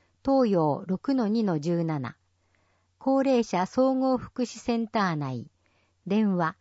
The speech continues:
三六四七一八九五。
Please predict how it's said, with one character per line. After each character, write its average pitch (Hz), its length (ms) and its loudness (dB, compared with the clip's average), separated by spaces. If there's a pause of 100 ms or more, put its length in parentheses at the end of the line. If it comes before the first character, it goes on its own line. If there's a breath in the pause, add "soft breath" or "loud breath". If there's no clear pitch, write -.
(400)
三 277 360 0
六 262 240 0
四 208 320 4
七 160 440 -2
一 220 300 -2
八 269 340 -4
九 208 300 4
五。 151 500 2